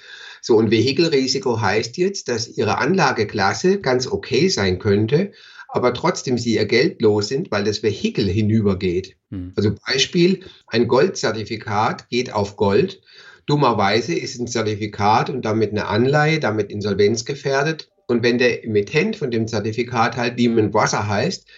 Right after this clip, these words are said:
Speaker 1: dann kann der Goldpreis steigen und Sie denken, „Wunderbar, dummerweise ist Ihr Zertifikat trotzdem wertlos.“ Und das sind Vehikelrisiken.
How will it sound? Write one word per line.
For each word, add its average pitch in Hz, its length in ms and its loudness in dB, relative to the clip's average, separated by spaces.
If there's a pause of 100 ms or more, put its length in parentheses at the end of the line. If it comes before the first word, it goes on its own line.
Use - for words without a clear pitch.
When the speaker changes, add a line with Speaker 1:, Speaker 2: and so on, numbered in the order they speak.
(240)
Speaker 1:
dann 147 140 -2
kann 151 200 0
der 139 100 2
Goldpreis 113 580 0
steigen 104 500 -4
und 147 180 -2
Sie 113 80 -8
denken, 98 320 -2
„Wunderbar, 98 680 0 (340)
dummerweise 104 640 2
ist - 160 -8
Ihr 113 100 0
Zertifikat 95 640 -4
trotzdem 127 380 0
wertlos.“ 90 500 -2
Und 110 160 -10
das 151 160 4
sind 160 180 2
Vehikelrisiken. 98 960 -2